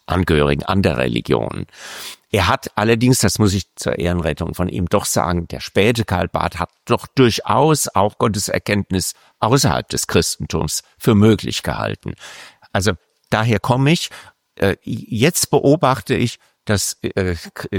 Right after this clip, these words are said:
die christliche Theologie in der Gefahr ist, auf der anderen Seite vom Pferd zu halten, zu fallen, dass es vielleicht auch noch Unterschiede gibt, geben könnte zwischen den Religionen. Das finde ich ist legitim und sollte man sogar.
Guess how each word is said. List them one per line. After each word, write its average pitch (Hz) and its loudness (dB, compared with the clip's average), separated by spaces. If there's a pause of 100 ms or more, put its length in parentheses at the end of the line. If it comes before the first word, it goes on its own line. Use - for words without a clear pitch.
(100)
die 92 -4
christliche 107 -2
Theologie 98 0 (280)
in 95 0
der 92 2
Gefahr 101 0
ist, - 0
auf - -2
der - 0
anderen 165 2
Seite 92 0
vom 95 0
Pferd 110 2
zu 90 0
halten, 82 -4 (800)
zu - 0
fallen, 90 0 (200)
dass 104 0
es 98 0
vielleicht 82 0
auch - -6 (120)
noch - -18
Unterschiede 127 2
gibt, - -4 (160)
geben 80 0
könnte 78 0
zwischen - -2
den 64 0
Religionen. 58 -2 (540)
Das - -8
finde 65 -4
ich - -8
ist - -4 (260)
legitim 131 2 (440)
und - -6
sollte 170 2
man 65 0
sogar. 67 -4